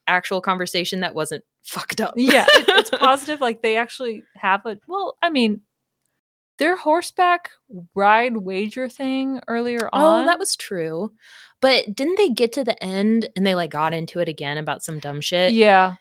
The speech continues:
Speaker 1: Yeah. Yeah. So it only took the whole book. <laughs> But they got there. <laughs> Literally the whole book. This is the final episode of this
Speaker 2: We're
Speaker 1: podcast.
Speaker 2: proud of you, Mel.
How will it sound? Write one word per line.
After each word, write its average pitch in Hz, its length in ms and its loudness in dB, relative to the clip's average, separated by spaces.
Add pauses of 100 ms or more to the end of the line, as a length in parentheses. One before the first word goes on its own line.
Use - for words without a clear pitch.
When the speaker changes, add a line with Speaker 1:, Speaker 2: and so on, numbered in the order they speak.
Speaker 1:
Yeah. 147 260 -6 (580)
Yeah. 156 220 -10
So - 140 4
it 220 100 6
only 226 160 6
took 208 160 -2
the 175 80 -4
whole 165 100 -2
book. - 300 -10 (340)
<laughs> - 440 -6
But 285 120 4
they 302 120 4
got 190 240 2
there. 147 220 2
<laughs> - 40 6 (960)
Literally 302 380 4
the 277 120 4
whole 277 140 2
book. 214 240 2
This 285 160 0
is 269 100 0
the 311 80 2
final 226 360 4
episode 214 440 0
of 220 100 2
this 262 80 -4
Speaker 2:
We're 311 160 2
Speaker 1:
podcast. 180 320 0
Speaker 2:
proud 233 320 6
of 196 80 -2
you, 190 160 0
Mel. 185 380 -2